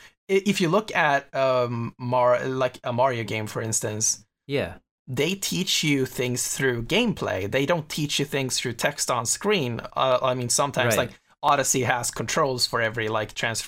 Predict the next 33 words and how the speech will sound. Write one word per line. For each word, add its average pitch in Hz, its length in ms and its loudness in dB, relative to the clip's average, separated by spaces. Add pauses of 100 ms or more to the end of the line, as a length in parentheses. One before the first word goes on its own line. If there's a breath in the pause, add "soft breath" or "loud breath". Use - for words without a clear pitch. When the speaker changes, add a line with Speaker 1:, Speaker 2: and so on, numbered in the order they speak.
(120)
Speaker 1:
uh, 123 100 2
for 123 140 0
every, 113 200 0
like, 110 160 -4
capture, 123 640 0
uh, 110 220 0
target 113 380 -2
that 120 80 -4
you 113 40 -6
can 113 120 -4
have 113 140 0
and 113 80 -4
all 110 120 0
that 107 160 -4
stuff. - 220 -4
But, 123 220 -2 (840 soft breath)
like, 160 280 0
the 160 200 2
game, 175 760 2 (100)
if 165 120 -2
you 170 80 2
look 190 160 0
at 165 80 -2
the - 60 -4
first - 480 -2
Super - 420 -2
Mario 123 300 2
Bros, 113 320 0
for 120 140 -2
instance, 113 360 -2
like, 113 200 -4
that 156 260 0
game 139 300 -2